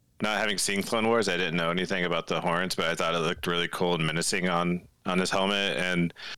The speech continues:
it reminded me, there's this comic from Marvel called The Micronauts, and the main bad guy has armor like that, that has, like, these horns on his helmet called Baron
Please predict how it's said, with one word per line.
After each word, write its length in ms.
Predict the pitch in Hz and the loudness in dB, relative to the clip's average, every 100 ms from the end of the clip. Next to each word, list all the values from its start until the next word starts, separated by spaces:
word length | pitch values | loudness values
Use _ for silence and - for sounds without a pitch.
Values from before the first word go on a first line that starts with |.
| - | -12
it 100 | - | -2
reminded 400 | 107 101 107 117 | 0 2 2 2
me, 200 | 113 104 | 0 0
there's 220 | 95 101 | 0 0
this 100 | 98 | 0
comic 460 | 92 107 104 101 - | -2 0 0 0 -2
from 180 | - 92 | -2 0
Marvel 420 | 90 92 90 87 | 2 2 2 0
called 300 | - 90 85 | 0 0 0
The 60 | 80 | -2
Micronauts, 640 | 82 85 87 82 82 - | -2 -2 -2 -2 -4 -2
and 280 | 90 85 82 | -2 0 -2
the 100 | 90 | -2
main 240 | 82 87 80 | -2 -2 -2
bad 200 | 87 85 | -4 -2
guy 400 | 87 82 80 80 | -2 0 -2 -4
has 240 | - 82 | -2 -2
armor 360 | 85 87 85 82 | 0 0 0 0
like 180 | 80 - | -2 -2
that, 360 | 82 80 78 | -2 -2 -4
that 240 | 82 78 69 - - - _ - | -4 -4 -6 -14 -20 -20 _ -8
has, 260 | 85 85 82 | -2 -2 -2
like, 160 | 80 | -4
these 140 | 85 - | -4 -2
horns 300 | 85 82 80 | -2 -2 -2
on 120 | 80 | -2
his 120 | 78 | -2
helmet 460 | 90 82 80 78 - | -2 -2 -2 -4 -4
called 260 | 92 80 | -4 -2
Baron 480 | 82 80 78 78 76 | -2 -2 0 -2 -4